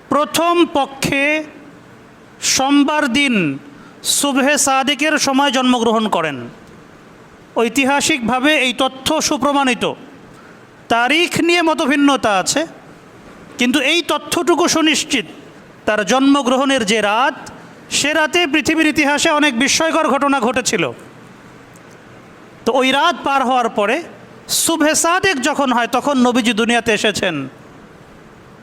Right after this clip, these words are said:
সুবহে সাদেকের সময়টাকে আল্লাহ তাআলা কেন নির্বাচন করলেন? সুবহে সাদেক আসলে কাকে বলা হয়? এই রাত যখন শেষ হয়, রাতের একদম শেষ প্রহরে দুই ধরনের আলো দেখা দেয়,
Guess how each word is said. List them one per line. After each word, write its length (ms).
সুবহে 360
সাদেকের 420
সময়টাকে 480
আল্লাহ 260
তাআলা 220
কেন 280
নির্বাচন 480
করলেন? 320
সুবহে 340
সাদেক 360
আসলে 280
কাকে 360
বলা 260
হয়? 240
এই 200
রাত 400
যখন 320
শেষ 320
হয়, 220
রাতের 460
একদম 440
শেষ 320
প্রহরে 460
দুই 320
ধরনের 560
আলো 360
দেখা 280
দেয়, 240